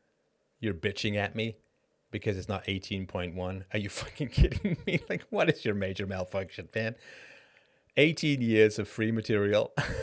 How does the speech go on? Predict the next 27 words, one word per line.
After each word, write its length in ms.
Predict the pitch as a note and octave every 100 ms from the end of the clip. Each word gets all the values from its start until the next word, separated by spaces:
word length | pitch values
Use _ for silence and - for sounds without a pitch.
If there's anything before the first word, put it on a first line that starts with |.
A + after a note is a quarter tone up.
| A#4+
<laughs> 360 | A#4+ B4+ -
but 160 | C#5+ -
it's 200 | D#3 -
not 220 | C3+ A#2+
eighteen 400 | A#2+ A#2+ A#2+ A2
point 280 | - A2+ G2
one. 260 | A2+ G#2+ G2+ -
So 140 | A3+
you're 180 | G#3 D#3
a 40 |
hypocrite, 600 | B2 C#4 - - E3 -
man. 220 | D#3 E3 F#3 - - _ _ _ _ _ -
<laughs> 80 | - - - _ - - - - _ - - _ _ _ - - - - D4+ D4 - C#5 C5+ C#5 C#5 D#5+ C#5+ A5+ C4+ - - _ _ _ _ - - - - - - -
See, 180 | -
here's 140 | G#3 A#3
the 80 | F#3+
funny 240 | E3 B2
thing. 240 | - E2 -
I'll 140 | C#3
just 160 | C#3+ -
tell 160 | A2+
you 60 | G2+
the 100 | F2+
funny 220 | F#2+ F2
thing, 160 | - -
right? 220 | A#2 C#3 - - - - _
So 440 | - F#3+ F3 -